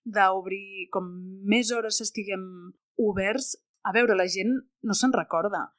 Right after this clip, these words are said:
No tenim per què en recordar-nos. A veure, quin dia és? La biblioteca està oberta el dilluns, el dijous, tal...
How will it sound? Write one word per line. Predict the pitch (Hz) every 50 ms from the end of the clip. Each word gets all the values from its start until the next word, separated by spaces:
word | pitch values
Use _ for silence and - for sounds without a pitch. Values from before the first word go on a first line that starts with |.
| _ _ _ -
No | 196 185 -
tenim | 196 185 185 190 220 -
per | 190 175 170
què | - 175
en | 175
recordar-nos. | 170 180 - 208 190 190 185 175 175 185 196 185 -
A | 202 190
veure, | 208 214 214 202 202
quin | 226 226
dia | 220 233 226 208 196
és? | 190 190
La | 202 196
biblioteca | 190 202 202 202 202 208 233
està | 226 - 254 240
oberta | 220 202 190 - 202
el | 190
dilluns, | 202 208 208 208 254 269 262
el | 277 262 214
dijous, | 214 202 202 240 254 269 277 - - -
tal... | - 233 269 -